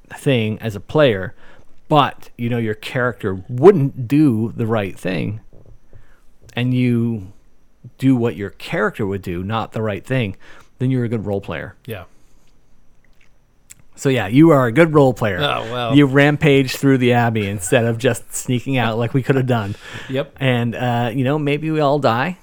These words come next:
Speaker 1: Could be a total party kill.
Speaker 2: Could be.
Speaker 1: Yep, T P K. Uh,
Speaker 2: Uh,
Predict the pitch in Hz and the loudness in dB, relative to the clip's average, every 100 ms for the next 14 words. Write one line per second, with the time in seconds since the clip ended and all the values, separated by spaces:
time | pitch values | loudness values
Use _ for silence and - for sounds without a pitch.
0 | - - 139 135 135 139 135 - 123 127 | -18 -4 0 2 2 2 0 2 0 0
1 | 120 127 143 151 - 147 131 117 113 - | -4 -4 -4 -8 -10 -10 -8 -8 -10 -16
2 | - - 113 120 - 117 117 113 123 120 | -18 -8 -8 -8 -8 -6 -6 -4 -2 -2
3 | 143 - - - - - 135 117 113 110 | -4 -12 -20 -16 -16 -16 -4 0 2 0
4 | 104 | -2